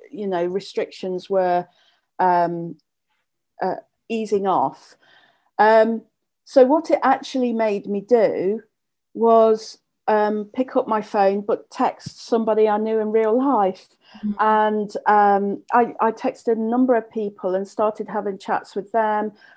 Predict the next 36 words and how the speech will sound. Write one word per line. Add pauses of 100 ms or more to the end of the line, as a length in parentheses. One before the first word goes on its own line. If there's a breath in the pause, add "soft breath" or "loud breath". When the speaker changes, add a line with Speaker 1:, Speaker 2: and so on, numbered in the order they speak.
(160 soft breath)
Speaker 1:
And, (120)
um,
I
started
writing
postcards
to
some
people
that
I
knew
online. (400 soft breath)
Um, (600)
I (100)
started
seeing
friends
in
real
life
as
well
when
we
could,
when
we
were
allowed
to
go
out
again.
And (2250 soft breath)
so